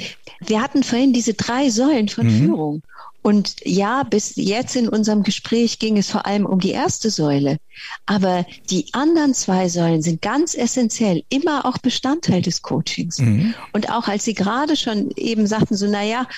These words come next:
Speaker 1: und dann bin ich so ein bisschen unleidlich und dann, dann reduziere ich soziale Kontakte.“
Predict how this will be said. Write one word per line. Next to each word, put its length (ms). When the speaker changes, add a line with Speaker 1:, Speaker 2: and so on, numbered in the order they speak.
Speaker 1:
und 140
dann 100
bin 160
ich 120
so 120
ein 40
bisschen 300
unleidlich 640
und 160
dann, 160
dann 160
reduziere 600
ich 100
soziale 500
Kontakte.“ 580